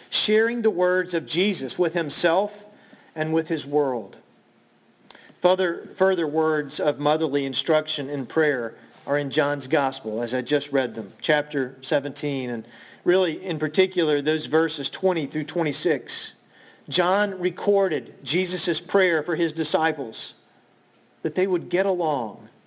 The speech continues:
with one another. Note that Jesus did not pray for them to be famous. He didn't pray for them to be successful or anything else that we might expect from someone who is giving their last words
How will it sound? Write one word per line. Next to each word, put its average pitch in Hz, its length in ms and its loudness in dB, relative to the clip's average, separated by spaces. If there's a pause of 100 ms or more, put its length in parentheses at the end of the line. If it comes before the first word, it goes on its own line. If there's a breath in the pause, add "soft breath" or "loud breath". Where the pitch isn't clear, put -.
(140)
with 147 200 -2
one 151 140 0
another. 123 380 -2 (1300 loud breath)
Note 214 220 4
that 202 140 0
Jesus 208 400 0
did 180 160 -2
not 190 260 2
pray 196 220 4
for 220 140 -6
them 180 200 2
to 165 60 0
be 147 140 -2
famous. 180 800 -2 (520 soft breath)
He 220 100 4
didn't 196 220 2
pray 208 240 4
for 220 100 -10
them 196 200 0
to 175 60 4
be 175 140 -2
successful 190 720 2
or 170 260 0 (220 loud breath)
anything 240 400 2
else 208 240 2
that 185 100 -2
we 196 120 0
might 185 220 2
expect 170 500 0
from 160 180 -6
someone 165 360 0
who 170 120 2
is 147 120 -4
giving 190 380 0
their 165 180 2
last 180 420 0
words 135 600 -2